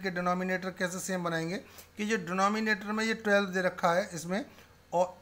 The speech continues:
इसका denominator का multiply इस fraction में कर देंगे, फ़ोर का multiply इसमें कर देंगे, numerator and denominator में। तो ट्वेल्व का multiply हमने denominator numerator में cancel कर, कर दिया। अब हम इसके denominator का multiply इसके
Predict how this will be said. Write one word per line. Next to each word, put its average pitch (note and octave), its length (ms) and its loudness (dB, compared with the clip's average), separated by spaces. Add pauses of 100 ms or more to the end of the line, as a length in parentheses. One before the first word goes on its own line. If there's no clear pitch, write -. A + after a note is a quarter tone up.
(120)
इसका G3+ 340 2
denominator A3 720 0
का A3 120 2
multiply G#3+ 500 2
इस - 140 -4
fraction G3 360 -2
में G#3 100 -2
कर G#3 120 2
देंगे, G#3+ 200 2 (120)
फ़ोर F#3+ 140 0
का G3+ 120 0
multiply F#3+ 440 0
इसमें C#3 360 -6
कर A#2+ 140 -8
देंगे, C3 260 -10 (400)
numerator E3+ 400 2
and E3 140 -2
denominator C#3 500 -2
में। C3 100 -10 (300)
तो D#3+ 60 -8
ट्वेल्व F3+ 260 0
का G#3 120 2
multiply G#3 460 2
हमने G#3+ 240 2 (400)
denominator G3 540 0
numerator G3 420 0
में G3 140 0
cancel F#3 280 0
कर, F3+ 180 -8 (580)
कर F3+ 160 2
दिया। F3 220 -2 (380)
अब F3+ 140 4
हम G#3+ 360 -2 (200)
इसके G3 320 0
denominator A3+ 680 2
का G#3+ 120 2
multiply G#3 460 2
इसके A3 380 0